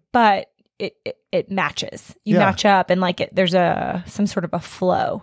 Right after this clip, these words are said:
Speaker 1: to
Speaker 2: Yeah.
Speaker 1: the dynamic. And I think, sorry, you're still trying to talk about the, how they do work. And
Speaker 2: No,
Speaker 1: that is
Speaker 2: uh,
Speaker 1: the
Speaker 2: yeah.
Speaker 1: ideal.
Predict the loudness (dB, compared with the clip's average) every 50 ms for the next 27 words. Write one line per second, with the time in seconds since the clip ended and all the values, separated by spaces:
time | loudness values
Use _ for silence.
0 | _ _ -6 0 2 4 4 4 4 4 2 2 0 0 -2 -2 -4 -4 0 0
1 | 0 0 -2 -6 -12 -20 -20 -18 -6 -2 0 2 2 2 0 -2 -4 -6 -10 -16
2 | -20 -20 -20 -20 -20 -20 _ _ -4 -2 0 0 0 -2 -6 -4 -4 -4 -4 -2
3 | -2 -2 -2 0 -2 -2 -2 -2 -2 -2 -2 -2 -2 -2 -2 -2 -2 -2 0 0
4 | 0 -2 -4 -4 -2 0 0 0 -2 -6 -14 -16 -18 -14 -10 -6 -2 2 2 2
5 | 2 2 0 -4 -6 -12 -18 -20 -10 -2 2 2 2 4 4 2 2 2 0 -4
6 | -8